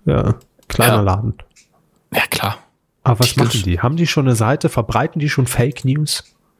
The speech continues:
Speaker 2: Ich krieg nur die Ad-, Branche, Film, Videofilm und Fernsehprogramm Hersteller. Okay.
Speaker 1: Mhm.
Speaker 2: Ähm, seit wann gibt's die denn? Das muss ja auch irgendwo stehen.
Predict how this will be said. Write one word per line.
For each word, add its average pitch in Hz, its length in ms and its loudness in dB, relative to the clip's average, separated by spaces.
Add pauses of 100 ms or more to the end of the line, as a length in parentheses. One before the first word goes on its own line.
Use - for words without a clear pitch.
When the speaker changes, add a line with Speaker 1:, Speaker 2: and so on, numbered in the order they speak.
(1300)
Speaker 2:
Ich - 140 -4
krieg 107 180 -2
nur 113 120 6
die 120 180 0
Ad-, - 140 -6 (480)
Branche, 135 500 2
Film, 131 420 0
Videofilm 127 560 2
und 107 140 -4
Fernsehprogramm 117 960 0
Hersteller. 95 1040 -2 (680)
Okay. - 480 -6 (360)
Speaker 1:
Mhm. 98 440 2 (260)
Speaker 2:
Ähm, 98 600 2 (920)
seit 95 320 -4
wann 98 180 0
gibt's - 380 -2
die - 160 -16 (140)
denn? - 340 -4 (460)
Das - 80 -6
muss 104 140 2
ja 98 100 0
auch 104 160 -4
irgendwo 101 320 -4
stehen. 95 420 -2